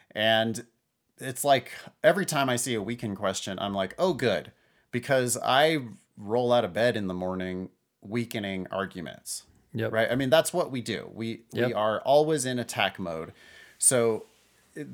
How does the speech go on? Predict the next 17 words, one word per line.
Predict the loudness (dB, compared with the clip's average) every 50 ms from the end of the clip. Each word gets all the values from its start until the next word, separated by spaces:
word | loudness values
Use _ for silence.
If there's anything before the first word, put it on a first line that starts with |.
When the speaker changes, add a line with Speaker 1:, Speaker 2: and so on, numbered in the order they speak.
| -4 -4 -2
Speaker 1:
this | -2 -4 -2 -2
is | -2 -4
how | -2 0 2 4 4 4
you | 4 0 -4 -6
should | -4 -4 -6 -6 -4
do | -4 -4 -2 0
logical | 2 2 2 0 -2 -6 -8
reasoning. | -8 -8 -8 -10 -10 -12 -12 -14 -16 -18 -20 -20 -20 -20 -20 -18 -6
If | -4 -4 -2 0
Speaker 2:
Yeah. | 2
Speaker 1:
you're | 2 2 0 -2 -6 -4 2
right | 4 4 4 4
now | 4 4 4 2
reading | 2 0 -2 -4 -2 -2 -2 -2
the | -4
question | -4 -2 0 0 0 0 -2 -2 -2 -2
first, | -4 -4 -4 -4 -2 -2 -2 -2 -4 -4 -4 -8